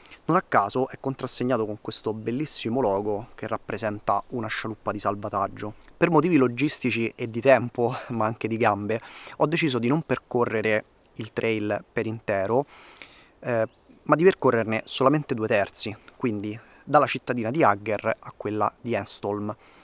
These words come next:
Sessanta chilometri per quattro giorni di cammino che poi alla fine, vedremo, sono diventati tre. Sono uscito da Agger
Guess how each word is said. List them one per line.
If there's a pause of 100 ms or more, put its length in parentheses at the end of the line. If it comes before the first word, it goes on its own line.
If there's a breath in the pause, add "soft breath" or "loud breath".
(320 loud breath)
Sessanta
chilometri (460 loud breath)
per
quattro
giorni
di
cammino
che
poi
alla
fine,
vedremo,
sono
diventati
tre. (140)
Sono
uscito
da
Agger